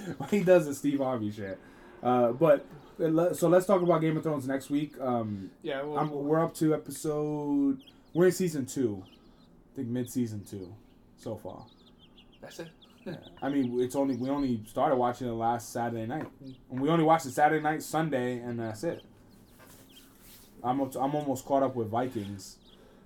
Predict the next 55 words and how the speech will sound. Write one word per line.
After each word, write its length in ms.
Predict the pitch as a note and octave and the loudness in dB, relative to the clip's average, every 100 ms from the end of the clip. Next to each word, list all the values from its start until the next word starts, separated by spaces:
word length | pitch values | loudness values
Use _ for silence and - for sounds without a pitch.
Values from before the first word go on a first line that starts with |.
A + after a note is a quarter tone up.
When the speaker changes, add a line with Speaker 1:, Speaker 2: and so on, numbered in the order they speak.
| - - - | -20 -20 -10
Speaker 1:
That 160 | A2 A2+ | -8 -8
shit 100 | - | -12
was 100 | - | -16
fire. 200 | F#2+ - | -16 -12
Speaker 2:
Uh, 160 | D#3 D3+ D#3 | -8 -8 -6
I'm, 140 | E3 D#3+ | -8 -6
Speaker 1:
Yeah. 60 | D#3+ | -8
Speaker 2:
I 160 | E3+ | -8
finished 500 | E3 F#3 F3 D#3+ D3 | -8 -12 -12 -12 -12
Doom 180 | F#3 F#3+ | -12 -10
Patrol 220 | D#3+ D#3 | -8 -8
season 320 | D3 D#3+ D#3 C3+ | -8 -14 -16 -16
finale 380 | C#3+ D3 D#3+ C#3+ | -12 -10 -8 -8
was 120 | C3 | -8
yesterday, 400 | D#3+ E3+ F3 C3 B2+ | -10 -10 -8 -10 -10
so 260 | C#3+ C3 - - - - - | -12 -14 -16 -20 -20 -20 -14
now 60 | C#3 | -12
I'm 160 | C#3 | -12
moving 220 | C#3+ C#3+ C#3+ | -12 -10 -10
on 120 | C3+ | -10
to 100 | C3+ | -10
the 100 | C3+ | -12
next 200 | C#3 C3+ | -12 -14
show. 260 | D3 B2+ B2+ - - - | -12 -12 -14 -20 -20 -16
Speaker 1:
Yeah, 160 | A2 F#2+ | -12 -8
I 40 | |
wanna, 280 | G#2+ A2 F#2+ | -8 -6 -6
Speaker 2:
I 60 | G2 | -6
Speaker 1:
I 20 | |
Speaker 2:
go 120 | G2+ | -6
Speaker 1:
wanna 100 | D3 | -6
Speaker 2:
back 180 | D3 C3+ | -8 -8
to 60 | C#3 | -8
the 80 | C#3 | -6
Orville 360 | C#3+ C3+ C3 | -6 -6 -8
and 100 | B2+ | -8
catch 240 | C3+ C3+ C#3+ | -10 -10 -12
up 140 | C3+ | -16
for 60 | - | -12
next 120 | A2+ | -4
Speaker 1:
Oh 100 | A#2+ | -4
my 100 | A2 | -4
Speaker 2:
season. 40 | G#2 | -4
Speaker 1:
God, 240 | A2+ G2+ | -4 -4
please. 500 | - D3+ C#3 G#2 - - | 2 4 4 2 -8 -8
<laughs> 20 | |
Speaker 2:
<laughs> 640 | B2 A2+ - - - - F#3 - - - | -6 -8 -14 -18 -16 -8 -10 -10 -20 -4
Are 120 | - - | 4 4
Speaker 1:
Hurry 100 | - | 8
Speaker 2:
you 80 | |
Speaker 1:
up. 80 | - | 6
Speaker 2:
bursting 180 | G3+ G#3+ | 6 -2
at 120 | G3+ | -4
the 60 | F#3 | -6
seams? 520 | - G3 A3 A3+ A3 | -10 -8 -6 -8 -10